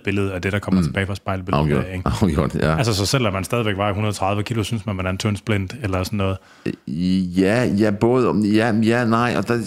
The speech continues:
Speaker 2: der synes jeg aldrig, jeg har været, for jeg har
Speaker 1: Okay.
Speaker 2: også, jeg har jo godt kunnet se, at der, der var noget der, der
Speaker 1: Ja.
Speaker 2: der, der, der rykkede. Der var nogle ting, sådan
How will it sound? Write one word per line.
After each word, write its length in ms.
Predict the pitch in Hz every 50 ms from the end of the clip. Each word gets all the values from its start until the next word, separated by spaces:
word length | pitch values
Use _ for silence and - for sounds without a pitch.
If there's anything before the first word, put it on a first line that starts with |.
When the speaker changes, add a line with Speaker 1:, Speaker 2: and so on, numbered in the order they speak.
| - 117 -
Speaker 2:
der 80 | 120
synes 240 | 131 - - 147 - -
jeg 60 | - -
aldrig, 180 | 110 107 110
jeg 80 | 131 117
har 60 | 104
været, 280 | 87 85 82 90 98 -
for 80 | 104
jeg 120 | 90 87 85
har 60 | 73
Speaker 1:
Okay. 80 | 87 127
Speaker 2:
også, 80 | 113 107
jeg 100 | 98 95
har 60 | 98
jo 80 | 101 92
godt 160 | 90 95 113
kunnet 160 | - 113 107
se, 220 | - - 101 90 -
at 140 | 69 78 -
der, 80 | 67 67
der 140 | - 80
var 180 | 80 80 71 73
noget 280 | 73 69 69 71 71 82
der, 180 | 80 71 71
der 300 | 65 73 69 67 67 65 62 - - - - - - - - - _ _ -
Speaker 1:
Ja. 60 | 139
Speaker 2:
der, 140 | 78 76 73 67
der, 240 | 82 76 71 67 64
der 180 | - - 80
rykkede. 360 | 69 73 73 71 69 82 80
Der 60 | - 87
var 140 | 76 78
nogle 140 | 78 71 71
ting, 420 | - - 110 110 110 82 95 87 78
sådan 140 | - 95